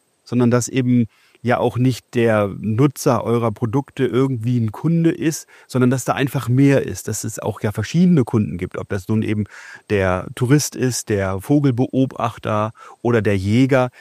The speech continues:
die ja vielleicht auch nicht immer aus einem Haus stammen, aber dass ihr doch versucht, immer so einen Ausgleich zu schaffen,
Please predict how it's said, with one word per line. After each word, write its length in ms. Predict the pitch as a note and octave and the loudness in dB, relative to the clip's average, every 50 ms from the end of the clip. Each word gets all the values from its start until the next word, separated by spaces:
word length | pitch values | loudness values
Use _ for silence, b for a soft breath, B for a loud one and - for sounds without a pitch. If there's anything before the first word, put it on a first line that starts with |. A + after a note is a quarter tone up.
| b b b _ - | b b b _ -4
die 80 | A2+ A2+ | -2 0
ja 160 | A2+ G2+ G2 | 0 0 0
vielleicht 400 | - G2 G2+ G2 G2+ G2 - - | -2 -6 -6 -6 -6 -6 -6 -4
auch 180 | A2+ A#2+ A#2+ A2+ | -4 -2 -2 -2
nicht 160 | A#2+ A2 A2 | -4 -4 -4
immer 200 | A2+ B2 A2+ G#2 | -4 -4 -4 -4
aus 160 | A2+ G#2+ A2+ | -6 -8 -8
einem 280 | - A2+ A#2 A#2+ G#2+ G#2+ | -8 -6 -4 -4 -4 -4
Haus 240 | G#2 A#2+ C#3+ D3+ | -4 -4 -4 -4
stammen, 300 | - - - B2+ C3 B2+ | -6 -8 -6 -4 -4 -4
aber 200 | - A2+ A#2+ A#2 B B B B B - | -4 -4 -6 -6 B B B B B -10
dass 200 | B2 B2 - - | -10 -10 -8 -6
ihr 160 | C#3 C#3+ D3 | -2 -2 0
doch 200 | C#3+ D3+ D3+ D3 | 2 2 0 0
versucht, 580 | - - C3 G#2+ G2+ B2+ D#3 E3+ D3+ - - - - - _ _ _ _ _ | 0 -4 -4 -2 0 0 -2 -2 -2 -8 -14 -20 -20 -20 _ _ _ _ _
immer 360 | - - D3 E3 D#3 D3+ D3 C3+ | -6 -2 0 2 2 2 2 0
so 180 | B2+ C#3+ - | 0 -2 0
einen 260 | - A#2 A#2+ A#2+ A#2 | 0 0 0 0 0
Ausgleich 580 | - G#2+ B2 D3+ F3 - - - D3+ D3 D3 C3+ | 2 2 4 4 4 2 0 0 0 0 0 -2
zu 140 | - - C#3 | -4 -8 -10
schaffen, 440 | - - C3+ C3 - - C#3+ C3+ | -6 -4 -4 -4 -2 -4 -4 -4